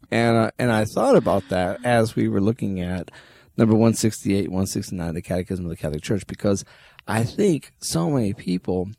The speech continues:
they wanna know who God is. They wanna have a relationship with Him. And they approach the practice of the faith. And so oftentimes they end up taking this piece or this piece or this piece or this piece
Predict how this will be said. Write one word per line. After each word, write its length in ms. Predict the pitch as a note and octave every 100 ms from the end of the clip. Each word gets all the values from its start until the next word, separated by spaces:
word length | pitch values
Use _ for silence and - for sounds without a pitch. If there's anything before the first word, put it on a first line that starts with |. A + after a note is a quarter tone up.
| _
they 140 | G#2+ A2+
wanna 320 | G#2+ D3+ D3+
know 160 | B2+ A2
who 160 | G2+
God 300 | F#2+ E2 C#2+
is. 260 | D2+ F#2+ -
They 100 | F#2
wanna 240 | A2 B2
have 140 | B2 G2+
a 40 |
relationship 460 | F2 E2 E2+ - D#2+
with 200 | D2 -
Him. 300 | C#2 B1 - - _ _ _ _
And 140 | B2+ G#2+
they 120 | G2
approach 420 | F#2 D#3 D3+ -
the 80 | G#2+
practice 320 | A2+ A2+ -
of 100 | G2+
the 80 | F2+
faith. 560 | - F2 D#2+ G2+ - - _ - - - -
And 460 | A2 G#2 G2+ G2+ -
so 260 | - C3+
oftentimes 720 | C#3+ A#2 F#2+ F#2+ E2 F2 -
they 160 | - F#2+
end 260 | G#2+ A2+ G#2+
up 120 | C#2
taking 560 | - F#2 - D#2+ D2+ - _ _ _ _ -
this 220 | A#2 -
piece 420 | - A2 G#2 -
or 120 | - F#2+
this 240 | G2+ -
piece 360 | - F#2 F2+ -
or 100 | F2
this 220 | F#2+ -
piece 320 | - E2 -
or 60 | D#2+
this 200 | G#2+ -
piece 280 | - F#2